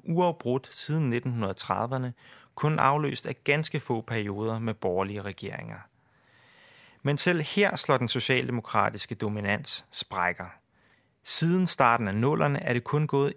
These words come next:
én vej, nedad. Fra niogtredive procent af stemmerne i to tusind og to til otteogtyve procent af stemmerne ved det seneste riksdagsvalg i to tusind og atten. Sverigesdemokraterne,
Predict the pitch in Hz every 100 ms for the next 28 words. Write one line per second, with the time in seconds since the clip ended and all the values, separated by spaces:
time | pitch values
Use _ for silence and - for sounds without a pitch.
0 | - 151 113 92 - - - _ _ -
1 | 110 107 101 92 92 - - _ _ _
2 | _ _ _ _ _ - 120 151 175 156
3 | 135 127 135 - 113 - 135 127 - -
4 | 123 131 123 - 104 - 123 117 117 101
5 | - 98 - 151 175 - - _ - -
6 | 131 143 147 - 123 127 139 - 120 123
7 | 120 110 - 110 113 120 117 - - -
8 | 117 104 - 135 147 - 110 117 - -
9 | 107 - 110 107 - - _ - 131 -
10 | 113 - 104 101 104 - 92 - 92 _
11 | _ _ _ _ _ _ _ _ _ -
12 | - 165 160 147 131 113 - 92 87 87
13 | 87